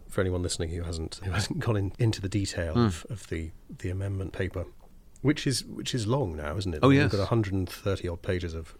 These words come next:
Speaker 1: of amendments and,
Speaker 2: Yes.
Speaker 1: and counting, and, and quite a lot of those are government ones, aren't they? They're, they're
Speaker 2: Yes,
Speaker 1: adding
Speaker 2: because
Speaker 1: the detail
Speaker 2: and
Speaker 1: to
Speaker 2: that's, and that is, that again happens. Um, so, uh, many years ago, I was the opposition spokesman, uh, uh, on the stamp duty land tax l-,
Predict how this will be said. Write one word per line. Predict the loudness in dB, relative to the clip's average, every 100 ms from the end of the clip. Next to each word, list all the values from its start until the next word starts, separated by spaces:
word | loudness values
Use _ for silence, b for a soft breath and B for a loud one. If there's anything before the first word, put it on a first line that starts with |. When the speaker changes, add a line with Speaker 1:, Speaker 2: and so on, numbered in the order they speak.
| -8
Speaker 1:
of | -6
amendments | -4 -4 -6 -8
and, | -2 4
Speaker 2:
Yes. | 4
Speaker 1:
and | 4
counting, | 0 -2 -4 -6 B B B B
and, | 2 6
and | 6 6
quite | 4 4
a |
lot | 6
of | 6
those | 6 8
are | 8 6
government | 6 4 4 -2
ones, | -6 -4 -2
aren't | -2
they? | -2 -4
They're, | -2
they're | -2 -2
Speaker 2:
Yes, | 2 8 8 8
Speaker 1:
adding | 6 6
Speaker 2:
because | 6
Speaker 1:
the | 4
detail | -2 -2 -2 0
Speaker 2:
and | 2
Speaker 1:
to |
Speaker 2:
that's, | 4 4 4 4 6
and | 6
that | 8
is, | 8 6 4
that | 6 8
again | 8 6 4 0 -2
happens. | 0 0 0 0 0 0 2
Um, | 2 2 0 0
so, | 2 6 6 6 4 2
uh, | 2
many | 4 6 6
years | 4
ago, | 2 2
I | 2
was | 0
the | 0 0
opposition | 0 -2 -2 0 -2
spokesman, | -2 0 0 0 -2 -2 -2
uh, | -2 0 -2 -4 -4
uh, | -2 -2 -2
on | -2 0 0
the | 0 0 -2
stamp | 0 0 0
duty | -2 -2
land | 0 0
tax | -2 -6
l-, | -6